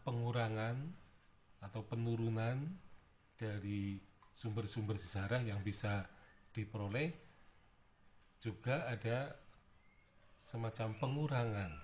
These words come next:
sumber-sumber yang mungkin saja tidak bisa bertahan karena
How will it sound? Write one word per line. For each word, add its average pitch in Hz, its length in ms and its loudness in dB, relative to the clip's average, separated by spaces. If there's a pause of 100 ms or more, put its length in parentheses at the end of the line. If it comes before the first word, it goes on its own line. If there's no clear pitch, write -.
sumber-sumber 107 720 0
yang 113 240 4 (720)
mungkin 151 480 -2
saja 107 640 0
tidak 104 320 0
bisa 98 480 0 (480)
bertahan 113 800 0 (880)
karena 107 640 2